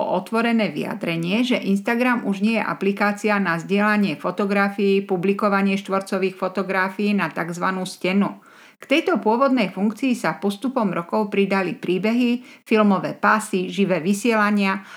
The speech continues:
posielanie správ a nedávno dokonca aj online nakupovanie.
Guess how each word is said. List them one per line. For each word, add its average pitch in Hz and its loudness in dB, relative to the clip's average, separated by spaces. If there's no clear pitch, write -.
posielanie 233 2
správ 196 -2
a 175 0
nedávno 196 2
dokonca 196 -2
aj 175 0
online 175 0
nakupovanie. 165 -4